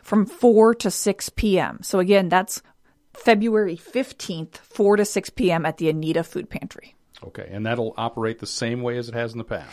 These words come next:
Speaker 1: It will, yes. All of these pantries are drive-through pickup, and all of them are offering one box of produce, one box of non-perishable food, and one loaf of bread.
Speaker 2: Okay, so they're getting good variety.
Speaker 1: Yeah, it is a good variety.
Speaker 2: That's the goal.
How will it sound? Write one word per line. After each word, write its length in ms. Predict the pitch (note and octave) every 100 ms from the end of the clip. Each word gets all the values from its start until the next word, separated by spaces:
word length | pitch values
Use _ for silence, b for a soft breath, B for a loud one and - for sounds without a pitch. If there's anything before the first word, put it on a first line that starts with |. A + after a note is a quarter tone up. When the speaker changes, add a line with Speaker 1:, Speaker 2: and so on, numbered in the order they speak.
| B
Speaker 1:
It 100 | A#3+
will, 280 | B3+ F4 B3
yes. 300 | F#3+ A#3+ -
All 240 | - A#3 C#4+
of 60 | A#3+
these 160 | B3
pantries 460 | - A#3 A3+ A#3 G#3
are 100 | F#3+
drive-through 540 | G3+ G3+ G#3+ - G#3+
pickup, 460 | F#3+ A3+ A3+ C4 C4
and 140 | F3
all 280 | - G#3+ A3+
of 100 | G#3
them 200 | G#3+ G#3
are 100 | G3
offering 560 | F3 F#3+ - F#3+ F3 D#3
one 320 | E3+ A3 A3+
box 400 | G#3+ G3+ - F#3+
of 180 | D3+ -
produce, 680 | - A3+ A#3+ C#4 C#4 - G#3
one 360 | F#3+ G#3 G#3+
box 340 | G3+ G3 G3 F3+
of 100 | F3
non-perishable 800 | D#3+ F3 F3 F3 F#3 G3+ F3+
food, 420 | - - E3+ D#3+ - B B B
and 200 | F#3+ E3
one 180 | E3 D#3+
loaf 220 | D3+ -
of 180 | D3+ _
bread. 220 | - - _ _ _ -
Speaker 2:
Okay, 200 | - A#2+ -
so 140 | D#3+
they're 100 | D#3+
getting 240 | G3+ G3
good 180 | C#3+ C#3+
variety. 520 | A#2 G#2+ F#2 - - B B
Speaker 1:
Yeah, 220 | - D4 - _ _ -
it 120 | A3
is 120 | A3+
a 40 |
good 140 | F#3+ F#3
variety. 300 | F3 C3+ -
Speaker 2:
That's 180 | G#2+ -
the 80 | F#2+
goal. 280 | F2+ C#2+